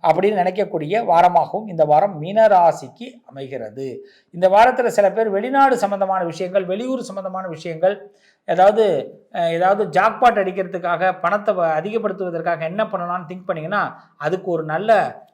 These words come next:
உங்களுக்கு ஒரு வாய்ப்பு கிடைக்கும். அந்த வாய்ப்புகளை பத்தி நீங்க யோசிங்க.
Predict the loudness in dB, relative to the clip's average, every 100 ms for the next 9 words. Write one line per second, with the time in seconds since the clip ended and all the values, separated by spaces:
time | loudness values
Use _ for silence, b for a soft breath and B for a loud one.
0 | _ -8 -4 -4 -4 -2 -2 -2 -6 -6
1 | -6 -4 -6 -6 -18 _ _ -10 -4 0
2 | 2 2 0 -2 -2 -4 -6 -8 -10 -16
3 | -20 -16 -12 -10 -10 -4 -2 -2 -4 -2
4 | -2